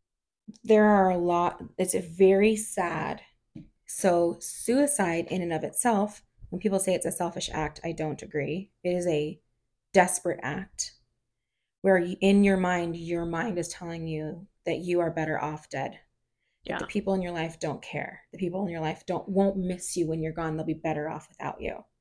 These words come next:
Speaker 1: It's horribly sad. That's, I don't believe that transgender and non-binary and people in that community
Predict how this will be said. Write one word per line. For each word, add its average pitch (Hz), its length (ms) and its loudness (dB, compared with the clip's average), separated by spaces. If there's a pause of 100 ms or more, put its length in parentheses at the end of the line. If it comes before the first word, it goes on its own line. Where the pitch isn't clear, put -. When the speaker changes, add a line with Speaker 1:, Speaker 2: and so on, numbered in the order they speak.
(920)
Speaker 1:
It's - 160 -4
horribly 185 800 2
sad. - 440 -4 (1300)
That's, 202 360 2 (140)
I 190 80 6
don't 220 200 6
believe 202 260 2
that - 280 -2
transgender 170 1080 -4
and 170 120 -6
non-binary 160 960 -4 (120)
and 165 160 -8
people 180 280 -6
in 160 180 -6
that - 260 -6
community 185 580 -4